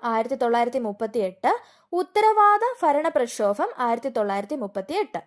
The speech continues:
ഏതൊക്കെയാ? കല്ലറ പാങ്ങോട് സമരം, കടക്കൽ പ്രക്ഷോഭം, ഉത്തരവാദ ഭരണ പ്രക്ഷോഭം എല്ലാം ആയിരത്തി തൊള്ളായിരത്തി മുപ്പത്തിയെട്ടാണ്.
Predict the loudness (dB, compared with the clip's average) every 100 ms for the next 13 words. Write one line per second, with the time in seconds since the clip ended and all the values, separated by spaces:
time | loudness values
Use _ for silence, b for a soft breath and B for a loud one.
0 | _ _ -4 0 0 0 -2 -2 b b
1 | _ 2 4 4 4 4 2 2 0 2
2 | -2 0 0 -2 -8 _ _ _ _ _
3 | _ 2 4 4 2 0 0 -4 -2 -2
4 | 0 -2 -2 _ _ -6 2 4 6 4
5 | 2 0 -2 -2 -4 -6 -4 -2 -2 -6
6 | b b -4 0 0 0 -2 -2 0 0
7 | -2 -4 -6 -4 -2 -2 -4 -8 -6